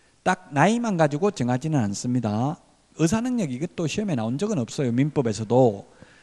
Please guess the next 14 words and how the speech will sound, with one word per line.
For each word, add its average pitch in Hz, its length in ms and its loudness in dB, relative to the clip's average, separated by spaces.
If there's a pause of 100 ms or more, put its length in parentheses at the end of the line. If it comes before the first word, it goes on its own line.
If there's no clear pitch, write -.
(180)
다만 147 300 4
의사 220 460 4 (280)
무능력자의 170 600 4
법률 165 280 4
행위는 170 460 2
무효다. 135 580 2 (800)
그래서 185 300 4
의사 202 180 4
무능력은 180 560 4
뭐 117 200 0
만취자 139 720 2
이런 151 160 -2
겁니다. 113 280 -2
만취자, 120 800 -2